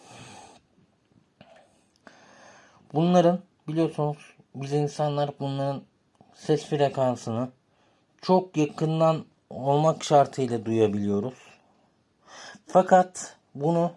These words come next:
sağlamlığını kontrol etmek için telefon kamerasında yakalıyor video konumunda.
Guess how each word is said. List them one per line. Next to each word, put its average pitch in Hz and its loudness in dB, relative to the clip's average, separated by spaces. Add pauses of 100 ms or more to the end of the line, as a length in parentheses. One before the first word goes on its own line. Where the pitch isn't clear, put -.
(360)
sağlamlığını 151 0 (480)
kontrol 151 0
etmek 156 -4
için 135 -10 (840)
telefon 151 0
kamerasında 147 0 (800)
yakalıyor 139 2
video 131 -4
konumunda. 117 -2